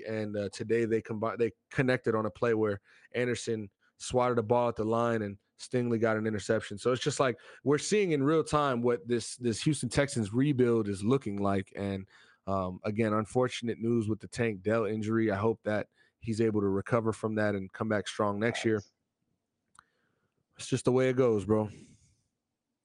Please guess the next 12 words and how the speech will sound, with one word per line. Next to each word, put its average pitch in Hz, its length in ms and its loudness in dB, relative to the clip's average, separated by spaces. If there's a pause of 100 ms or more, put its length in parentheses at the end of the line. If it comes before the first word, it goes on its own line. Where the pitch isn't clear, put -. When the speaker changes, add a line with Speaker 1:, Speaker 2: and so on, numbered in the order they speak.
(280)
Speaker 2:
And 123 100 -2
it 151 220 0
seemed, 165 600 -2 (120)
it 127 160 0
had 143 240 2
seemed 117 600 -2 (720)
like 110 360 0
the 110 80 -2
turnover 131 580 0
bug 92 380 -4 (180)
was 101 320 -6
plaguing 123 580 -2